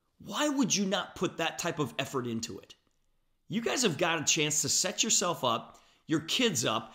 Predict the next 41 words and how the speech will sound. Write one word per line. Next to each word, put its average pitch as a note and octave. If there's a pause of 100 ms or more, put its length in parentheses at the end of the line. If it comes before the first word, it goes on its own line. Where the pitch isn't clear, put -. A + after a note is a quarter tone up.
(120)
your E3
grandchildren E3
up C#3 (280)
for D#3+
life D3 (240)
financially. C#3 (760)
What F3+
are E3
you D3
waiting D3+
for? - (640)
What F4
are G#4+
you F4+
waiting D#4+
for? A#2+ (760)
You G#3+
know, B3+ (160)
when G#3
I D4
go D4
out C#4+
there A#3+
and G3+
I E3+
share F#3+
this, C3+ (240)
and G#3
we G#3+
had F#3
a E3+
great A3+
meeting G3+
yesterday F#3
afternoon F3
at D3
my C3
favorite F3
office D#3
building, D#3 (800)
McDonald's. C#3